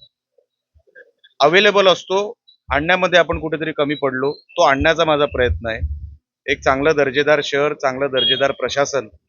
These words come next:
हे मालवण शहराला मिळावं. मोठा पर्यटक वर्ग आहे जो ह्या मालवण शहरामध्ये येतो आणि त्यामध्ये सगळे प्रकल्प, म्हणजे उद्या स्वच्छतेचे असू दे, किनारपट्टीचे असू दे,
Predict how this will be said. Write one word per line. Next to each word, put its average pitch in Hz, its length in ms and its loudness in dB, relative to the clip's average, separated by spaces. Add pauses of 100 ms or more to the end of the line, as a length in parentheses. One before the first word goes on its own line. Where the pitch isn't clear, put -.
(520)
हे 156 80 4
मालवण 147 340 2
शहराला 139 360 2
मिळावं. 123 420 0 (220)
मोठा 143 680 2 (600)
पर्यटक 131 360 -2
वर्ग 135 260 -2
आहे 143 160 4
जो 143 180 -2
ह्या 131 380 0
मालवण 120 420 -4
शहरामध्ये 127 460 -2
येतो 131 380 -6 (960)
आणि 147 540 0 (420)
त्यामध्ये 160 540 0
सगळे 175 400 0
प्रकल्प, 151 460 -4
म्हणजे 127 380 -4 (100)
उद्या 127 440 -2
स्वच्छतेचे 135 580 -6
असू 131 200 -4
दे, 135 260 -2 (360)
किनारपट्टीचे 131 640 -2
असू 131 200 -6
दे, 139 240 -2